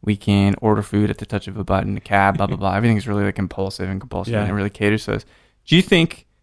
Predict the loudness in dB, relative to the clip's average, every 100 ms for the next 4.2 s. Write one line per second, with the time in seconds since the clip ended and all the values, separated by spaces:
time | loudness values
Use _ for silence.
0 | _ 6 6 4 4 6 8 8 6 4
1 | -2 -8 -8 -6 -4 -6 -6 -8 -2 4
2 | 6 6 4 4 4 2 0 -2 0 0
3 | 0 -2 0 2 4 0 -2 -2 -2 -4
4 | -12